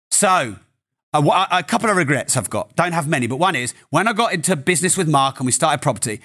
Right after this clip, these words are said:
I was a pretty good martial artist. I had a brown belt, a black belt, um, a blue belt,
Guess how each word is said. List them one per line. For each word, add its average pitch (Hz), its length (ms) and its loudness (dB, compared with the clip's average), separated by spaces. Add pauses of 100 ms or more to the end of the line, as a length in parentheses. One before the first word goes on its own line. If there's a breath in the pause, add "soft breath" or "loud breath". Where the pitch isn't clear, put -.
(240 soft breath)
I 180 100 4
was 196 100 0
a - 40 -10
pretty 165 200 0
good 143 140 0
martial 139 340 0
artist. 113 340 0
I 123 60 4
had 113 80 0
a 104 40 -2
brown 120 280 0
belt, 120 180 0
a - 20 -8
black 123 260 -2
belt, 117 340 0 (400)
um, 113 180 0
a 113 80 0
blue 131 220 4
belt, 120 360 2